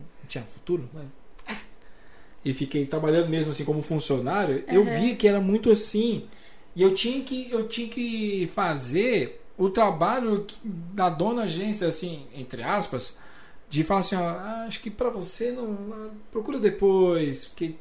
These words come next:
Speaker 2: Uhum.
Speaker 1: sabe, e eu fica-, eu ficava mal com isso.
Speaker 2: Uhum.
Speaker 1: Às vezes era uma, uma menina linda, só que baixa.
Speaker 2: É.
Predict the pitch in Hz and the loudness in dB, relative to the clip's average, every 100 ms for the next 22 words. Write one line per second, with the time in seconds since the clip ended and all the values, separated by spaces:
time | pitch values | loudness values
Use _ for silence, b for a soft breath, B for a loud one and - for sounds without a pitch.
0 | - 240 208 208 202 175 190 190 151 170 | -12 -10 -8 -8 -6 -4 -4 -4 -4 -4
1 | 170 160 - 196 175 165 170 190 262 170 | -4 -6 -6 -2 -2 -2 -4 -2 0 0
2 | 170 311 330 254 185 135 226 226 220 208 | 0 -2 -2 2 2 2 0 -2 -2 -4
3 | 190 190 196 202 165 143 208 233 269 233 | -6 -8 -10 -4 -2 4 4 4 2 2
4 | 233 233 220 202 180 180 180 175 180 185 | 2 4 6 4 2 0 0 2 2 2
5 | 165 160 220 320 339 330 - B B B | 2 2 2 4 4 2 -4 B B B
6 | 233 226 202 190 147 131 110 98 - - | -4 -2 0 0 0 -2 -6 -8 -12 -6
7 | 233 226 214 | -2 -2 -2